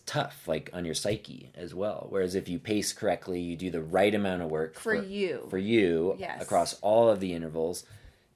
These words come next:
Speaker 1: then you feel great.
Speaker 2: Right.
Speaker 1: And, and it wasn't as painful as when you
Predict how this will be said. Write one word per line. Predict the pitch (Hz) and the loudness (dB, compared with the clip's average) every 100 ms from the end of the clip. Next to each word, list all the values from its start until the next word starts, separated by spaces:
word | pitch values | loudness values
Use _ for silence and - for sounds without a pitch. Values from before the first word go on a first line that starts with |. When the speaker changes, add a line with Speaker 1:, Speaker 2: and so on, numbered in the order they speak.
| _ - | _ -2
Speaker 1:
then | 101 101 | 0 2
you | 92 | -2
feel | - - 120 110 98 | -4 2 6 8 6
great. | 95 107 143 - - - | 4 2 0 -2 -10 -8
Speaker 2:
Right. | 208 92 | -6 -2
Speaker 1:
And, | 98 95 - | 0 0 -2
and | 101 101 | -2 -2
it | 87 - _ | -4 -10 _
wasn't | 92 107 117 113 - | 2 4 4 2 0
as | 95 92 | -4 -4
painful | - - 131 120 - 85 87 90 _ _ _ | -8 -4 -2 -2 -2 0 0 -2 _ _ _
as | 80 87 82 | -2 -2 -2
when | 95 95 | -2 0
you | 90 87 90 | 0 0 0